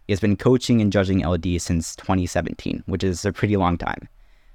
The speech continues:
I first discovered Noah by seeing this article that he wrote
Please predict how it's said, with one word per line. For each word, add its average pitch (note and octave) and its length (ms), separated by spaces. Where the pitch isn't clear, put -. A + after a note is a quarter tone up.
I B2 100
first D#3 220
discovered B2+ 380
Noah A2+ 440
by F#2+ 240
seeing G#2+ 520
this G2 200
article A2 400
that G2+ 140
he G2 160
wrote F#2+ 320